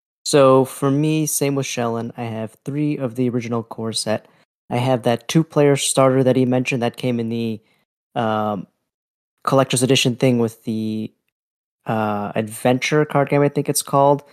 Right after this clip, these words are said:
the digital game. I have a copy of the Dwarf starter set. I have two copies of Drudan Forest, uh, because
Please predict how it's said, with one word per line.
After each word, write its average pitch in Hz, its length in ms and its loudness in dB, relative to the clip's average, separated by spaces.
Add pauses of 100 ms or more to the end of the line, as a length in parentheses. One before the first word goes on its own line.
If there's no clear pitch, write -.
(200)
the 110 120 -2
digital 127 420 -2
game. 131 420 -2 (600)
I 123 160 4
have 120 460 2 (160)
a 117 560 0 (240)
copy 117 460 -2
of 110 160 -2
the 110 160 -4
Dwarf 127 420 -2
starter 143 440 2
set. 143 400 0 (120)
I 120 120 -2
have 110 540 -2
two 160 120 -2
copies 139 460 0
of 113 260 -6
Drudan 123 420 0
Forest, 131 680 2
uh, 117 160 -12
because 113 580 -4